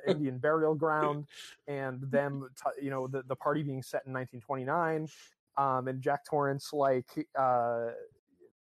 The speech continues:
Speaker 2: wanting to live in that pleasure fantasy. Um, again, I think it's a movie that, like, you can enjoy it not on that level if you don't know any of those things as just, like, a regular horror movie, but there's definitely layers to it, and that's what I like about it. It's kind of like an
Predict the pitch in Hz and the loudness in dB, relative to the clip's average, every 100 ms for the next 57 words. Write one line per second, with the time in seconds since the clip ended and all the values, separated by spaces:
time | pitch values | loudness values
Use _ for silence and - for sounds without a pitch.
0 | _ 139 139 143 147 135 135 151 139 113 | _ _ -4 -2 -2 2 2 2 -2 -4
1 | - 156 160 - 147 147 151 143 - _ | 2 2 2 -2 -2 -2 -4 -6 -6 _
2 | _ _ - - 135 127 120 117 117 117 | _ _ -20 -4 0 2 0 -2 -10 -14
3 | _ _ _ _ - 165 170 220 202 165 | _ _ _ _ -2 2 4 4 2 0
4 | 165 170 156 147 151 147 143 135 143 139 | -2 -2 -2 -2 0 0 0 0 0 -2
5 | 160 151 151 170 143 131 131 143 147 135 | -2 -8 -6 -4 -4 -4 0 2 0 0
6 | 131 135 131 135 135 123 135 131 131 127 | -2 0 0 0 0 0 0 0 -4 -6
7 | 117 117 117 123 135 143 147 147 - 156 | -8 -6 -6 -4 -4 -2 -2 -2 -4 -6
8 | 160 147 127 127 127 - 120 117 113 120 | -4 -2 -2 -2 -8 -4 -4 -4 -2 -4
9 | 135 127 120 117 131 127 156 165 180 202 | -2 0 0 -2 -2 0 0 -2 -4 -6
10 | 151 143 - 135 123 135 - 143 135 135 | -4 -2 -2 -4 0 -2 0 -6 -6 -4
11 | 131 127 120 _ _ - 147 160 170 143 | -2 -2 -6 _ _ -2 4 6 6 4
12 | - - 127 117 131 131 131 - 147 143 | 0 -8 -6 -6 -6 -6 -6 -6 -4 -2
13 | 131 117 120 123 139 120 107 110 120 120 | 0 0 -2 -4 -4 -2 -2 -4 -8 -10
14 | - - 135 135 127 | -10 -6 -4 -2 -4